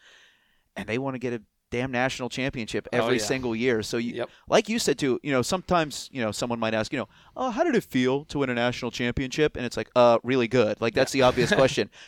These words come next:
Speaker 1: But you bring up all that extra context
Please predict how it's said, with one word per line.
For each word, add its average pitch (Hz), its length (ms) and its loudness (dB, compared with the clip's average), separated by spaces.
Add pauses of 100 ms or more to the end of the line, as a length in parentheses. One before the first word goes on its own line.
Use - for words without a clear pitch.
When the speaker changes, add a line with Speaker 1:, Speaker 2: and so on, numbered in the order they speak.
Speaker 1:
But 143 140 4
you 185 160 2
bring 185 200 4
up 156 200 2
all 139 220 8
that 143 200 2
extra 131 320 0
context 107 720 -4